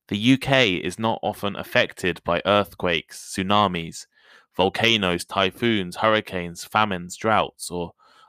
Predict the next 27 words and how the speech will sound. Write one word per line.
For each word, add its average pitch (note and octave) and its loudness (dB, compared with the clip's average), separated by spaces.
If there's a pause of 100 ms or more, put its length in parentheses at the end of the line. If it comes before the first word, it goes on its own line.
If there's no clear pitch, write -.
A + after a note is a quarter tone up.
(120)
other A2+ 6
similar F2+ 0
events. E2+ -2 (1500)
But A2+ 4 (180)
seeing C#3+ 2
the A#2 -4
enormous A#2+ -2
waves F#2+ -2
of F2+ -6
a - 0
tsunami F#2+ -2 (680)
destroying A2+ 4
everything B2 0
in G2+ -6
its - -8
path E2 -4 (400)
is - -4
something C3 2
that A#2+ 4
I G#2+ 6
will G2 4
never F#2+ 2
forget. - -2 (1500)
Little B2+ 6
did A2+ 4
I G#2+ 6
know F#2 2